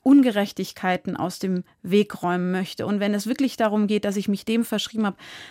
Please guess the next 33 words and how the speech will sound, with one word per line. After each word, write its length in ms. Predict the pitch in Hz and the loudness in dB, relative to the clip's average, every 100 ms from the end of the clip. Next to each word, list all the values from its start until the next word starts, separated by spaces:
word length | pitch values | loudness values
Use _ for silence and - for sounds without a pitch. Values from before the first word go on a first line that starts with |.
| - | -14
dass 120 | - | 0
jeder 380 | 233 277 254 240 - - - | 4 6 4 2 -4 -20 -4
Mensch 460 | 196 226 262 262 - | 2 6 6 6 0
frei 500 | - 190 208 226 220 | -2 2 4 4 2
leben 500 | 202 196 196 196 190 - _ - | 0 0 0 0 -4 -8 _ -10
s-, 240 | 190 - - | -8 -8 -6
soll 420 | 190 190 190 185 | -2 2 2 2
und 140 | 202 190 | 0 0
jeder 220 | 233 226 | 2 2
Mensch 260 | 208 208 | 2 0
vorurteilsfrei 800 | - 254 247 226 214 196 - 190 | 2 4 4 2 -2 -6 -4 -4
leben 300 | 185 185 185 | 0 0 0
soll, 220 | 180 196 240 - - - - | 0 2 0 -4 -20 -20 -2
dann 160 | 226 | 2
muss 180 | 233 262 | 4 4
das 160 | 262 233 | 0 -2
wirklich 280 | 247 233 - | 0 0 0
ja 100 | 220 | -2
für 240 | - - | 0 4
alle 280 | 220 240 196 | 6 6 2
gelten. 580 | 175 165 156 - 160 147 | 0 -4 -6 -8 -8 -6
Und 240 | 196 - | -6 0
eigentlich 340 | 208 254 254 | 4 4 2
das, 260 | - 233 - | 2 0 0
wo 120 | 220 | -4
ich 160 | 214 - | -4 0
angelangt 500 | 226 262 254 226 220 | 4 4 4 2 0
bin 100 | 226 | -2
an 140 | 196 | -2
einer 240 | - 202 196 | 0 0 2
Art 220 | 185 - | 0 -2
Verzweiflung 920 | - 185 - - 220 269 - 262 233 | -4 -4 -2 4 6 6 4 2 2
gegenüber 500 | 214 208 214 202 185 | 2 0 -2 -2 -2